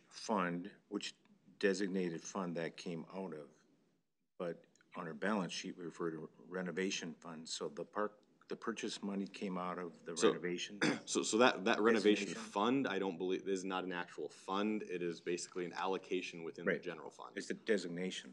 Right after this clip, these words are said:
Speaker 2: Yep,
Speaker 1: right?
Speaker 2: and yeah, and that's, that is what we decided to, we, we had it basically set aside for renovations and or building a new city hall, and we decided instead of borrowing money for the parks building, um, we would just use that,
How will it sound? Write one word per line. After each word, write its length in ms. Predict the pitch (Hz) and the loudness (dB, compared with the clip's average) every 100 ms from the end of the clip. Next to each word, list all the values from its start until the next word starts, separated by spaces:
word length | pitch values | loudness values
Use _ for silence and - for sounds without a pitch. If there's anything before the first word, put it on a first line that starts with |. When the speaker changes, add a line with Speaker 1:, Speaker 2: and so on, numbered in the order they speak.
| - | 0
Speaker 2:
Yep, 180 | 98 85 | 0 0
Speaker 1:
right? 100 | 87 | -2
Speaker 2:
and 160 | 95 85 | 0 2
yeah, 160 | 87 78 | 0 0
and 160 | 90 | -2
that's, 320 | 92 90 - - 80 | -2 -2 -4 -8 -4
that 160 | 87 92 | 0 0
is 100 | 87 | 0
what 240 | 85 - - _ - 82 87 | -2 -4 -16 _ -20 -12 -6
we 100 | 85 | -4
decided 480 | 82 85 80 78 - | -2 -2 -2 -2 -4
to, 460 | 82 80 78 76 - _ _ _ - | -6 -4 -4 -8 -12 _ _ _ -2
we, 200 | 92 87 - - | 0 0 -6 2
we 60 | |
had 80 | 107 | 4
it 80 | 98 | 8
basically 260 | 107 104 95 | 8 6 0
set 140 | 107 | 2
aside 400 | 104 101 90 92 | 2 4 4 4
for 280 | 90 87 82 | 0 -2 0
renovations 680 | 82 104 101 104 104 107 101 | 2 4 6 6 6 4 -2
and 220 | - 95 95 | -2 -2 0
or 140 | 90 | 0
building 400 | 82 95 95 92 | 0 2 2 0
a 40 | |
new 160 | 85 90 | -2 -2
city 300 | - 90 82 - | -2 -6 -6 -2
hall, 460 | 98 85 76 76 - | 0 0 -2 -6 -12
and 80 | 87 | -6
we 80 | 87 | -4
decided 420 | 85 - 82 82 | -2 -2 -2 -4
instead 220 | 78 - | -6 -8
of 160 | 85 80 | -8 -2
borrowing 460 | 90 95 90 85 85 | 2 4 2 0 -4
money 240 | 85 82 | -4 -6
for 400 | - 82 80 78 | -8 -6 -4 -4
the 80 | 78 | -2
parks 280 | 107 117 - | 2 2 2
building, 420 | 80 78 78 78 _ - - - | -6 -6 -8 -12 _ -20 -20 -12
um, 220 | 80 76 | -10 -8
we 120 | 78 82 | -4 -4
would 120 | 82 | -2
just 180 | 80 - | -6 -6
use 280 | 82 78 76 | -8 -8 -6
that, 300 | 78 76 | -4 -4